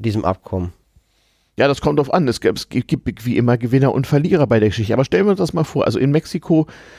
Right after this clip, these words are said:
Speaker 2: steigt jetzt die Geldmenge gewaltig an.
Speaker 1: Die verdau-, die verzehnfacht sich. Punkt.
Speaker 2: Genau. Aber man konnte weiterhin zu, zu einem, äh,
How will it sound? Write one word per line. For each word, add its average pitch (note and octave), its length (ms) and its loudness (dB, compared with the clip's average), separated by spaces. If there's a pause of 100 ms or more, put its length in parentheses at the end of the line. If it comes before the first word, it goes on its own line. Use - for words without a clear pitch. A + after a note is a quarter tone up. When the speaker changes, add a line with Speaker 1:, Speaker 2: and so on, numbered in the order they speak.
(140)
Speaker 2:
steigt D3 340 -2
jetzt D3+ 160 2
die B2+ 120 -2
Geldmenge D3 500 2
gewaltig B2+ 640 0
an. A3 280 0
Speaker 1:
Die D3 120 2
verdau-, C3 300 2
die D3 240 0
verzehnfacht A2 600 0
sich. E2+ 220 -10
Punkt. A#2+ 180 2
Speaker 2:
Genau. C3+ 360 2 (320)
Aber D3 180 0
man D3+ 140 0
konnte G3+ 380 2
weiterhin F#3 520 2
zu, - 180 0 (220)
zu - 220 -2
einem, C3+ 400 2 (400)
äh, B2+ 240 4